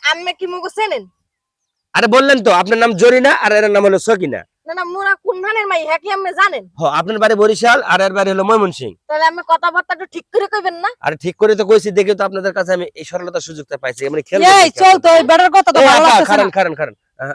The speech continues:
Speaker 2: আসলে গায়ে হাত দেওয়া তো ঠিক না, মেয়ে মানুষ না, পার্কের ভিতরে যদি আবার কেউ কিছু কয়ে বসে।
Speaker 3: আপনার মার দেওয়াটাই দরকার।
Speaker 2: কেন?
Speaker 3: আপনি যে প্রশ্নটা করছেন।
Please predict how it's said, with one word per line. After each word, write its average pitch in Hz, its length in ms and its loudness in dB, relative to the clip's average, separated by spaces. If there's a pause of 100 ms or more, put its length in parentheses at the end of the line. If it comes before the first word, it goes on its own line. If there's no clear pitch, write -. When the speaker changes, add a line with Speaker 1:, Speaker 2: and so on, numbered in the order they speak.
(300)
Speaker 2:
আসলে 170 280 -10
গায়ে 165 160 -2
হাত 170 140 -6
দেওয়া 180 200 0
তো 185 60 -4
ঠিক 147 180 -12
না, 131 60 -10
মেয়ে 151 160 -8
মানুষ 151 300 -10
না, 147 120 -14
পার্কের 123 340 -18
ভিতরে 147 280 -20
যদি 156 200 -20
আবার 151 120 -14
কেউ 165 160 -12
কিছু 147 220 -20
কয়ে 151 240 -14
বসে। 151 280 -18
Speaker 3:
আপনার 392 280 0
মার 392 220 4
দেওয়াটাই 403 340 4
দরকার। 269 300 -2 (180)
Speaker 2:
কেন? 156 280 2 (400)
Speaker 3:
আপনি 330 240 -2
যে 254 160 -2
প্রশ্নটা 349 400 -2
করছেন। 277 420 -2